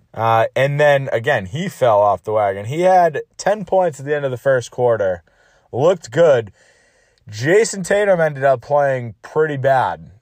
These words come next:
the rest of the way through. End of the night, eighteen points, six rebounds, four assists. Uh, his counterpart, Jaylen, followed up his forty-six point performance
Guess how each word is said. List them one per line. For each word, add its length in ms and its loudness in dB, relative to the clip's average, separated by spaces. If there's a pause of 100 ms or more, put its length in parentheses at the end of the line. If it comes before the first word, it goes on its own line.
(220)
the 100 2
rest 320 2
of 120 -12
the 100 2
way 220 2
through. 500 -8 (720)
End 180 0
of 60 0
the 80 0
night, 260 4
eighteen 420 -2
points, 360 -2
six 320 -4
rebounds, 500 -4
four 260 2
assists. 720 -4 (640)
Uh, 480 2
his 280 -2
counterpart, 920 0
Jaylen, 540 -4 (880)
followed 540 4
up 240 2
his 260 -2
forty-six 720 -2
point 320 -4
performance 880 -4